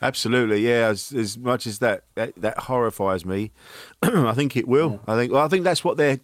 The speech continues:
Speaker 1: that's what it, they seem to be hanging on to. On the brief moments I've looked at the
Speaker 2: Mm.
Speaker 1: news, they're all, they're all, they're more worried about businesses
Speaker 2: Oh,
Speaker 1: and,
Speaker 2: yeah.
Speaker 1: and the, and the economy rather than they are of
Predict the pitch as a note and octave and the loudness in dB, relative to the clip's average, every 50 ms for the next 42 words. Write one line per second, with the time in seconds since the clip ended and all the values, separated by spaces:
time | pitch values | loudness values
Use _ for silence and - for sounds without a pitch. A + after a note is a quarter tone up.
0 | - - E3+ E3+ - - - _ D#3 D#3+ - F3+ - - A#2+ C#3+ C#3+ C3+ - - | -4 -2 -2 -2 -2 -6 -10 _ -4 -4 -2 -4 -6 -6 -4 -2 -2 -2 -2 -2
1 | D#3+ E3 C#3+ - C#3+ C3+ A2 A2 C#3+ D3+ C#3+ C#3+ C#3+ C3+ C#3 C#3+ C#3+ C3+ - - | -4 -4 -4 -4 -4 -4 -2 -2 -2 -2 -2 -2 -2 -2 -2 -2 -4 -6 -6 -4
2 | A2+ F2+ E2 D2 - _ _ - - - - - _ - A#2+ A#2 B2 A2+ - C#3 | -4 -4 -4 -6 -12 _ _ -20 -20 -20 -20 -20 _ -6 -4 -2 -2 0 0 0
3 | C#3+ C#3+ B2 - B2+ B2+ B2+ B2+ A2 G2 A#2+ G#2+ G#2 A#2 B2+ - A2 B2 A2 G#2+ | 0 0 0 -2 -2 -2 0 0 -2 -4 -4 -4 -2 -2 -2 -2 -2 -6 -6 -4
4 | G#2+ G#2 G2 F#2 F2 E2+ E2 - - - - G#2 G#2+ A2 A#2 A#2+ B2+ B2+ B2+ - | -4 -2 -2 -2 -2 -4 -6 -10 -12 -6 -2 0 2 2 2 2 0 0 -2 -4
5 | - _ _ _ _ _ - B2+ B2 - G#2 A#2 - B2+ C3 A#2+ C3 B2+ B2+ B2+ | -10 _ _ _ _ _ -10 -10 -10 -10 -12 -12 -14 -14 -6 -2 0 0 2 2
6 | C#3 C#3+ C3+ B2+ B2+ B2 - B2 A#2+ B2+ C3 C3+ C#3 C3+ B2+ B2+ B2+ B2 B2 A#2+ | 2 2 2 0 -2 0 0 0 0 2 2 2 2 2 2 2 2 2 2 0
7 | A2+ A#2 A2+ G#2+ D2+ - - A#2+ A#2+ G#2+ G#2+ G#2+ G2 - - G#2 G2 F#2 - E3 | 0 0 0 -2 -2 -2 -2 -2 -2 -2 -4 -8 -8 -6 -4 -4 -4 -2 0 0
8 | F#3+ E3 C3 A2 F#2 F#2+ G2 F#2+ F#2 - - - - - - _ - G2+ G2+ G2+ | 2 2 0 -2 -4 -4 -6 -8 -10 -14 -20 -20 -20 -20 -18 _ -4 -2 -2 -2
9 | G2+ F#2+ G#2 G#2+ G2+ G#2+ G#2 A2 A2 A2+ A#2 A2 F#2+ - - - - B2+ B2 A#2 | -2 0 0 0 2 2 0 0 2 2 0 0 0 -4 -6 -4 -2 -2 -2 -2
10 | G#2 G2 F#2 F2+ F#2 A2 A2+ A#2+ A#2+ A#2 A2+ A#2 A#2 A2 A2 G#2+ G#2+ G#2 G#2+ G#2+ | -2 -2 -4 -2 -2 0 0 2 2 0 0 -2 -2 -2 -2 -2 0 0 0 0
11 | G#2 G#2 G#2+ G#2 G2+ F#2+ - - - | 0 0 0 -2 -2 -4 -8 -16 -20